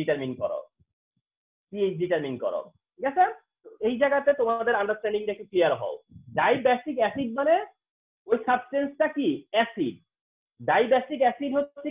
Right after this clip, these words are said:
কি? ওই সাবস্টেন্সটা কি actually? Acid। তো diabacic acid মানে সাবস্টেন্সটা acid। তো diabacic acid কোনটা? তোমাদের জানা diabacic acid কোনটা?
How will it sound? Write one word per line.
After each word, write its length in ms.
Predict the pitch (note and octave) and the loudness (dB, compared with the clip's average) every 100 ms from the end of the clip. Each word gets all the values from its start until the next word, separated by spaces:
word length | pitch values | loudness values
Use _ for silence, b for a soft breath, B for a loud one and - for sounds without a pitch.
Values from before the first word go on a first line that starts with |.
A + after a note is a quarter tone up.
| C4+ | -2
কি? 100 | F3+ - _ - | -2 -2 _ -8
ওই 80 | - | -4
সাবস্টেন্সটা 480 | G#3+ - B3+ B3+ C#4+ C#4+ | -4 -4 -4 -2 -2 -2
কি 80 | C#4+ C4+ | 2 2
actually? 440 | - - G#3+ B2+ F#2 - _ _ | 2 2 2 2 -4 -10 _ _
Acid। 420 | G#3 A3 - B2 - _ _ _ _ _ | -2 -2 -2 -6 -6 _ _ _ _ _
তো 40 | E3 E3 | -4 2
diabacic 420 | G3 A#3 B3 C4+ | 4 4 0 0
acid 240 | C4+ C#4 A#3+ | -2 -2 -4
মানে 140 | C#4+ G4 - | 0 0 0
সাবস্টেন্সটা 540 | A#3+ - C#4+ D4+ - B3 | -4 -4 -4 -2 0 2
acid। 360 | F#3 - B2 G2 _ _ _ _ _ | 2 0 -6 -6 _ _ _ _ _
তো 60 | D3 | 0
diabacic 380 | F3+ B3+ C4 C#4 | 4 4 4 2
acid 240 | B3+ C#4 - | -2 -2 2
কোনটা? 280 | A#4+ F3+ C#3 F2+ - - - _ _ - - - - - | 4 4 0 -4 -10 -20 -20 _ _ -20 -20 -20 -20 -6
তোমাদের 280 | F#3+ A#3 C4+ F#3+ | 0 4 4 4
জানা 240 | F#3 C3+ F#2+ - _ _ B2+ | 2 2 -2 -6 _ _ 0
diabacic 380 | E3+ G#3 G#3+ B3+ | 2 2 0 -2
acid 200 | C4 C4 A3 | -2 -2 -4
কোনটা? 260 | E3+ A#2+ | -2 -2